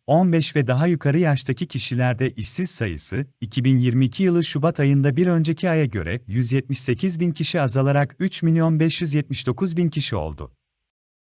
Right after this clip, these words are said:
İşsizlik oranı ise sıfır virgül beş puanlık azalış ile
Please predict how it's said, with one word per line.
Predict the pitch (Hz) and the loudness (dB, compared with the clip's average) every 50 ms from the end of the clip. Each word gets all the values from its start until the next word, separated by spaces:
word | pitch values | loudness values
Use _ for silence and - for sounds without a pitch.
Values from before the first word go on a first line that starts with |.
| _ _ _ _ _ _ _ _ _ _ _ _ - | _ _ _ _ _ _ _ _ _ _ _ _ -2
İşsizlik | 123 123 - - - 131 123 117 170 196 - 165 | 0 0 0 0 0 0 2 2 0 -2 0 2
oranı | 160 156 151 151 151 | 4 4 4 4 4
ise | 131 101 - - - 85 104 139 - - - | 2 0 -2 -4 -4 -4 -4 -4 -6 -10 -12
sıfır | - - 185 175 - 180 160 143 | -6 -4 -4 -2 0 0 0 2
virgül | 151 151 135 127 147 139 120 | 2 2 2 2 2 2 4
beş | 135 175 185 - - | 2 0 0 0 -2
puanlık | - 156 151 147 151 185 - 156 | 0 2 4 4 2 2 0 0
azalış | 139 117 131 135 147 170 - - | 0 2 2 2 2 0 -2 -4
ile | 92 76 80 92 127 | -4 -4 -4 -4 -6